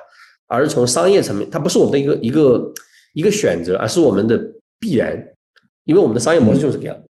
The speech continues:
Speaker 1: 于是我们最后就必然会回到一个真的以客户为中心的这个工作方式来了，对吧？所以这个事儿你想通了，
Speaker 2: 嗯。
Speaker 1: 你觉得很多部门就不拧巴了。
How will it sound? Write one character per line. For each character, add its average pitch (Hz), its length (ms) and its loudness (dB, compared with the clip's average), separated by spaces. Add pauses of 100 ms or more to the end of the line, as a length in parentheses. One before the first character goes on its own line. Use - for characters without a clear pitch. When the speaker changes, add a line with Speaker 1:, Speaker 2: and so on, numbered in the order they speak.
Speaker 1:
于 113 100 -10
是 170 120 -6
我 117 120 0
们 95 380 -2 (540)
最 165 140 -2
后 170 80 2
就 160 80 2
必 247 140 2
然 120 140 2
会 123 60 -4
回 113 160 -4
到 110 140 0
一 104 60 0
个 107 60 0
真 127 140 0
的 156 80 4
以 107 80 -2
客 - 160 -6
户 104 120 -6
为 90 80 0
中 95 140 0
心 95 200 0
的 82 160 0 (1000)
这 98 160 -2
个 87 180 -2
工 107 160 0
作 113 100 2
方 101 160 0
式 107 100 0
来 78 140 -2
了， 73 160 -12
对 101 100 -4
吧？ - 220 -8
所 - 120 -4
以 117 40 0
这 180 80 0
个 180 80 2
事 151 80 4
儿 - 20 4
你 143 60 4
想 - 180 -2
通 117 140 -2
了， 117 80 2
Speaker 2:
嗯。 - 60 -6
Speaker 1:
你 104 80 -12
觉 107 120 2
得 113 80 2
很 104 80 0
多 101 160 0
部 - 220 -6
门 107 120 2
就 110 60 0
不 107 80 0
拧 101 220 0
巴 87 120 -8
了。 - 80 -4